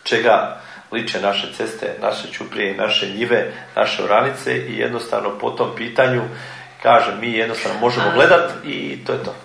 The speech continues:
Speaker 2: Šta je sa oranicama? E, nji-, jel uništavaju strojevi, e, te ceste i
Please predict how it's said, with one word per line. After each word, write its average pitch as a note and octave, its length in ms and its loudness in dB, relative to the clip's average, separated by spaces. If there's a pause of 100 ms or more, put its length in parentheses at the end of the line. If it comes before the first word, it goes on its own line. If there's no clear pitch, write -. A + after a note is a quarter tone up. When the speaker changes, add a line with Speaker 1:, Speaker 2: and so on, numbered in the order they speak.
(140)
Speaker 2:
Šta - 260 -6
je - 180 2
sa D3+ 520 -4 (840)
oranicama? E3+ 640 -4
E, D#3+ 340 0
nji-, F3 240 -6
jel D#3 300 -2
uništavaju F#3 680 4
strojevi, F3 720 0
e, C#3 180 -4
te D3 320 -4
ceste D3 420 -4
i D3 80 -2